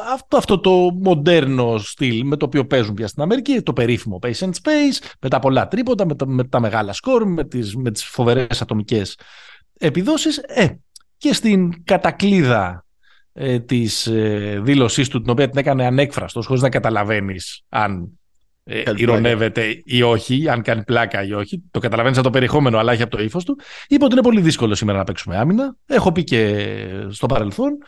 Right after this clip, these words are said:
Speaker 1: ότι εύχομαι τελικά η Λίγκα να καταλήξει με το να λανσάρει ένα τετράποντο ή ένα πεντάποντο για να το κάνουμε, λέει, τελείως τσίρκο εδώ πέρα.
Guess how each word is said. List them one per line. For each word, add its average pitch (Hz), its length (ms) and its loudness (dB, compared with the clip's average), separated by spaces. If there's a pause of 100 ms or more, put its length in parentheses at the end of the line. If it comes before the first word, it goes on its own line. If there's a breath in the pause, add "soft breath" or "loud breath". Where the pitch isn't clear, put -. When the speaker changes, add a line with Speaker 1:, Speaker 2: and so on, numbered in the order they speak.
(220 loud breath)
Speaker 1:
ότι 165 300 2
εύχομαι 269 520 0 (440)
τελικά 214 380 4
η 165 80 4
Λίγκα 147 280 4
να 139 120 0
καταλήξει 131 560 -2
με 123 120 -4
το 165 100 -2
να 147 100 2
λανσάρει 131 600 2
ένα 127 180 2
τετράποντο 104 640 -2
ή 156 140 0
ένα 127 340 0
πεντάποντο 220 600 0 (280 loud breath)
για 311 120 -4
να 294 60 4
το 185 100 0
κάνουμε, 220 300 2
λέει, 233 120 0
τελείως 185 360 4
τσίρκο 104 300 -2
εδώ 87 120 -8
πέρα. 82 300 -10